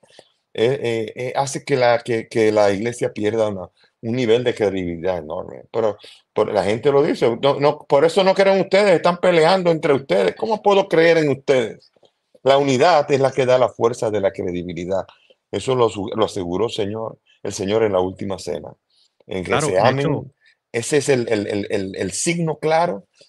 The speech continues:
Speaker 1: de que van a creer en ustedes.
Speaker 2: Yo a menudo precisamente señalo que el, el protestantismo precisamente ha afectado,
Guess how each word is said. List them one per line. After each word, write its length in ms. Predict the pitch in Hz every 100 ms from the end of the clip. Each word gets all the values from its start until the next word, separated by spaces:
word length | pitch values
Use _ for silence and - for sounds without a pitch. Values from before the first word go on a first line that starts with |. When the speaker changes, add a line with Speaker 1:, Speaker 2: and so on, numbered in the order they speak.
| -
Speaker 1:
de 180 | 113 110
que 340 | 120 104 101
van 200 | 107 131
a 40 | 120
creer 280 | 110 107
en 100 | 107
ustedes. 640 | 92 - 82 - - _ _ _ _ _ _ _ -
Speaker 2:
Yo 180 | 117 131
a 40 |
menudo 500 | 156 156 160 180 185 _ _
precisamente 580 | - 120 143 156 139 151
señalo 380 | 143 117 123 139
que 100 | 123
el, 140 | 123 _ - -
el 160 | 117
protestantismo 1000 | - 123 123 117 113 107 165 170 131 120
precisamente 800 | - 110 131 151 135 131 139 156
ha 80 | 120
afectado, 720 | 120 143 120 120 131 107 104